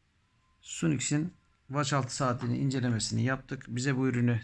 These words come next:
tedarik eden Telefon aksesuarı nokta com çok teşekkür ediyoruz. Oldukça şık, kaliteli bir ürünün incelemesini yaptık. Yine yeni ürünlerde, yeni videolarda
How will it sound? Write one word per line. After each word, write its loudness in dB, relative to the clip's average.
tedarik 0
eden 0
Telefon -4
aksesuarı -2
nokta -2
com -2
çok -4
teşekkür -4
ediyoruz. -2
Oldukça -2
şık, -6
kaliteli -2
bir 0
ürünün 2
incelemesini -2
yaptık. -4
Yine 0
yeni 4
ürünlerde, 4
yeni 4
videolarda 0